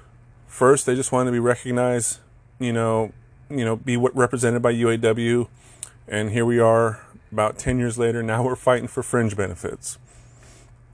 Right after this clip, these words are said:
Here we go. Same, same author, same, uh, autoblog dot com,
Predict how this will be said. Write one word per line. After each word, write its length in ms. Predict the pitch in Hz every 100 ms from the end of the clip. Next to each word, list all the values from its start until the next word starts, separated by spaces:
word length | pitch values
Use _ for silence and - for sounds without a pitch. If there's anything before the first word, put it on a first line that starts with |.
| _ - - _ - - - - - 127 - -
Here 120 | - 110
we 120 | 113
go. 160 | 104
Same, 440 | 95 - 120 120 117
same 300 | - 123 120 135
author, 500 | 131 - 139 135 117
same, 540 | - 123 120 120 117 - _
uh, 360 | 131 120 117 107 -
autoblog 560 | 127 127 123 123 120 120
dot 220 | 117 -
com, 380 | 127 123 120